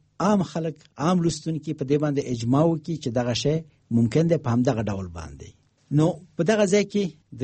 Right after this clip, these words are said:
رښتیا غوندیتوب مرحله، مطرح کیږي. وروسته په ادبیاتو کې د ریالیزم مسله رامنځته کیږي، چې ریالیزم هم همدغه اړخ ته توجه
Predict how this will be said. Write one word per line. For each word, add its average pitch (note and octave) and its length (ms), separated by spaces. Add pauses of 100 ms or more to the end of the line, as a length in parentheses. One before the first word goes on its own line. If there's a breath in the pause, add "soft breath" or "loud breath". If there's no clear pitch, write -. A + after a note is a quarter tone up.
رښتیا C#3+ 260
غوندیتوب C#3 400 (100)
مرحله، G#2+ 260 (560)
مطرح A#2 220
کیږي. D#3+ 320 (280 soft breath)
وروسته G#3+ 460 (360)
په D#3+ 120
ادبیاتو D#3+ 400
کې E3+ 200 (260)
د C3 40 (100)
ریالیزم D3 420
مسله A2 280
رامنځته A2 400
کیږي، C#3+ 240 (300)
چې - 160
ریالیزم G3 400
هم G3+ 180
همدغه D#3 380 (400)
اړخ C3+ 120 (100)
ته C3 80 (240)
توجه A2 380